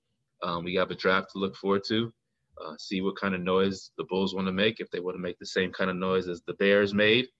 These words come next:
by going up and getting a quarterback, getting a big boy, you know, a, a go-getter. Um, but, uh, the Bulls have decisions to make, because do they wanna stay middle of the road, or they really wanna take risks? And, um, I think that's the question that they need to be answered.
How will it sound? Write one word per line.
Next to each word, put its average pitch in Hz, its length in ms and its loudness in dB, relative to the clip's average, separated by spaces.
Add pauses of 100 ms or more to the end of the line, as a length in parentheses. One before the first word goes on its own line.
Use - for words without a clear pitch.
by 87 220 0 (120)
going 101 240 6
up 107 200 4
and 90 160 -2 (520)
getting 101 220 2
a 95 40 0
quarterback, 117 640 6
getting 104 180 4
a - 40 -8
big 107 140 2
boy, 113 300 4
you 95 140 0
know, 107 400 2
a, - 180 0
a 92 40 -4
go-getter. 110 480 4 (460)
Um, 92 300 0 (180)
but, 95 200 2 (180)
uh, 92 180 6
the 87 140 0
Bulls 131 180 4
have 135 140 4
decisions 120 420 0
to 104 100 -8
make, 87 220 0
because 92 460 2 (380)
do 104 100 0
they 104 140 6
wanna 117 320 2
stay 123 320 2
middle 113 220 4
of 110 40 -4
the 110 100 2
road, 98 280 4
or 92 60 -4
they 90 140 -2 (180)
really 90 260 0
wanna 87 260 -8
take 87 240 -10
risks? - 480 -6 (400)
And, 85 320 -2
um, 82 320 0
I - 60 -4 (100)
think 104 160 0
that's 98 200 0
the - 100 -20
question 87 320 0
that 80 120 -8
they 85 80 -6
need 82 160 -10
to 85 60 -18
be 82 160 -10
answered. - 240 -14